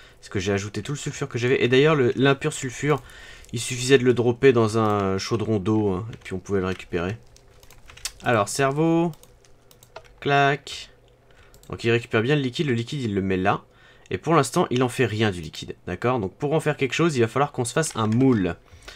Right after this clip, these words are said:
Et le moule qui nous intéresse, ça va être les quatre plaques en steel, avec un hammer au-dessus, ou alors juste un, une plaque. Euh,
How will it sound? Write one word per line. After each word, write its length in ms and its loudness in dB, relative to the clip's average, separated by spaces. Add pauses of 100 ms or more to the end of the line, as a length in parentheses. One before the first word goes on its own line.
(380)
Et 60 -2
le 120 0
moule 560 4 (220)
qui 120 -4
nous 140 0
intéresse, 460 2
ça 180 0
va 80 2
être 220 0
les 160 -6
quatre 180 -2
plaques 240 -2
en 80 -4
steel, 400 -4 (720)
avec 440 -2
un 180 0
hammer 480 0 (220)
au-dessus, 580 -8
ou 80 -4
alors 180 0
juste 360 -10
un, 240 -4
une 140 -4
plaque. 400 -10 (1500)
Euh, 800 -4